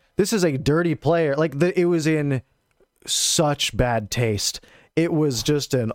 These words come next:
awful look, and they, it took 'em half an hour to delete. I wonder if they maybe got a call. <laughs> It was like, it was like, "Hey, Tom Wilson's getting suspended. <laughs>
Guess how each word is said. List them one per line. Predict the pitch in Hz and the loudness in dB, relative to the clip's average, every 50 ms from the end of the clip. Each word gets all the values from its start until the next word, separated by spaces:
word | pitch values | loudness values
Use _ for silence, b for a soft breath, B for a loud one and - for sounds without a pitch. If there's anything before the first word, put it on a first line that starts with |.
| - | -2
awful | - 139 147 156 165 - - - 139 127 120 113 | 0 0 2 0 0 -2 0 0 0 0 2 0
look, | 120 127 123 123 - - | 0 0 0 -2 -2 -2
and | - 135 127 | -2 -2 0
they, | 131 131 | 0 0
it | 127 135 127 | 0 0 0
took | 175 190 175 | 0 0 0
'em | 165 | 0
half | 156 151 147 151 - | 0 0 0 0 0
an | 160 | 0
hour | 151 147 | 0 0
to | 131 | 0
delete. | 120 127 123 131 127 | 0 0 0 2 2
I | 120 113 | 2 2
wonder | 117 123 139 147 147 147 147 139 | 2 2 0 2 2 2 2 2
if | 127 120 - - B B B B B B B B - | 0 -2 -6 -12 B B B B B B B B -2
they | 139 | 0
maybe | 131 135 135 127 | 0 2 2 2
got | 120 113 104 | 0 0 -2
a | |
call. | - - - 117 120 123 139 156 - - - 855 | -2 0 0 0 2 2 0 0 0 0 2 2
<laughs> | - - - - | 2 2 2 0
It | 240 - | 2 2
was | 220 202 175 180 | 0 0 2 0
like, | 175 156 147 - | 0 0 0 -4
it | - - - - - _ - | -10 -20 -20 -20 -16 _ -2
was | 156 147 | 0 0
like, | 151 139 131 | 2 2 2
"Hey, | 170 175 170 151 127 b b b b b - | 2 2 0 0 -2 b b b b b -4
Tom | - 139 170 214 208 | 0 0 0 2 0
Wilson's | 165 165 175 - - 156 123 - | 0 0 0 -2 -2 -4 -4 -2
getting | - - 156 156 165 156 143 | -2 0 0 0 0 0 0
suspended. | - - 143 127 - - - - 143 147 139 120 110 104 107 110 - | -2 -2 -2 -2 -2 -2 -2 -2 0 0 0 0 -2 -2 -4 -6 -6
<laughs> | - | -6